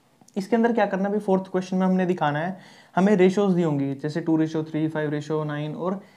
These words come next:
इलेवन रेशो यहाँ पे फ़िफ़्टीन अपने पास। अब हमने क्या करना है, इन रेशोज के अंदर हमने सोल्व करके दिखाना है कि कैसे इनको असेंडिंग ऑर्डर में लगा सकते हैं भाई हम, ठीक है।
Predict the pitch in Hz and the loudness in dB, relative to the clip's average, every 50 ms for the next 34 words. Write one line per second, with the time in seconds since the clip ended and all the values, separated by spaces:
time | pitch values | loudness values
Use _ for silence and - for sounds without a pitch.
0 | _ _ - - 170 175 175 175 190 185 180 175 170 175 190 185 180 175 170 175 | _ _ -8 -2 2 2 2 4 2 2 2 0 0 0 0 0 0 0 0 -2
1 | 208 226 226 - - - _ _ _ _ _ - - - - 208 190 208 202 180 | -2 -4 -6 -8 -14 -20 _ _ _ _ _ -20 -14 -8 -6 -4 -2 -2 0 0
2 | 147 131 131 131 131 - 131 127 - - - - - - - - 196 190 220 226 | 0 -2 -2 -4 -4 -4 -6 -8 -8 -12 -20 -20 -20 -6 0 2 4 6 6 6
3 | 240 240 226 233 226 226 220 220 220 233 196 202 226 220 202 214 208 208 - 226 | 6 6 6 6 6 6 4 2 0 0 0 2 2 4 4 4 2 2 0 -2
4 | 220 - - 202 196 196 196 196 196 196 196 196 196 190 180 180 175 180 175 175 | -2 0 -2 -2 0 0 0 2 2 0 0 0 -2 -2 -2 0 0 -2 -2 -2
5 | 180 175 180 175 156 147 156 165 170 - - - - _ _ - 208 196 - 202 | -2 -2 -2 -2 -4 -4 -4 -4 -6 -8 -12 -18 -20 _ _ -4 -2 2 4 4
6 | 190 190 202 208 208 196 196 190 196 185 175 175 180 175 175 175 170 175 185 208 | 4 4 4 0 0 2 0 0 0 0 0 0 0 2 2 2 2 0 0 0
7 | 233 233 - - - - _ - 156 160 165 160 160 151 156 147 127 - - 131 | -2 -4 -6 -10 -20 -20 _ -6 -2 0 2 2 2 0 0 -4 -10 -10 -10 -10
8 | 127 131 127 123 123 127 - 196 190 240 226 175 - | -8 -8 -8 -10 -12 -12 -10 -6 0 2 2 2 0